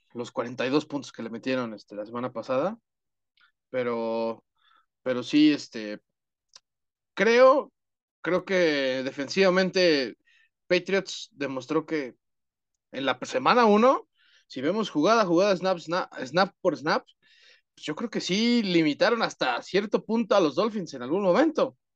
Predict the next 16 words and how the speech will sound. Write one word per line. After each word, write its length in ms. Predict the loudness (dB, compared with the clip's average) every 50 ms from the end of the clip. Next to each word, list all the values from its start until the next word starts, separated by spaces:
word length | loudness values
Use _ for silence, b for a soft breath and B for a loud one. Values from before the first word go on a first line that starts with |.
| _ _ _ _ _ _ _ _ _ _ _
A 280 | -8 -6 -6 -6 -6 -6
los 140 | -8 -10 -12
Steelers, 500 | -10 -6 -2 0 2 2 2 0 -2 _ _
pues 120 | -12 -10
de 60 | -10 -2
plano 260 | 0 2 2 2 0
sí 180 | 0 0 0
los, 460 | 0 0 -2 -4 -8 -14 -20 -20 -20 -14 -12
eh, 320 | -10 -10 -10 -10 -12 -14 -16 _ _ _ _ _ _ _ _ _ _ _ _ _ _ _ -8
los 160 | -8 -8 -4
pulverizaron. 720 | -4 -4 -2 -2 -2 0 2 2 4 4 2 0 -2 -6 -14 _ _ _ _ _ _ _ _ _ _ _ _ _ _ _ _ _ _ _ _ _ _ _ _ _ _ _ _ _ _ _ _
Yo 100 | -16 -12
creo 180 | -10 -10 -8 -6
que 80 | -6 -6
Lamar 300 | -6 -4 -4 -6 -2 -2
Jackson 480 | -2 -2 -2 -2 -6 -6 -6 -8 -12